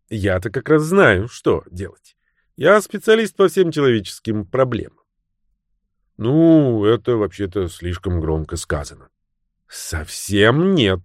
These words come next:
Все человеческие беды можно разделить на пять основных проблем.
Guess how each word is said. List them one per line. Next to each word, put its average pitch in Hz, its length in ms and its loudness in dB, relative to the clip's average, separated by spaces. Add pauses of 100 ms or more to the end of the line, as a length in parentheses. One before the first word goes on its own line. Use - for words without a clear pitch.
(600)
Все 165 420 -2
человеческие 202 720 -2
беды 202 260 2
можно 165 380 2
разделить 123 480 -2
на 123 140 -2
пять 190 200 0
основных 113 440 -4
проблем. - 400 -16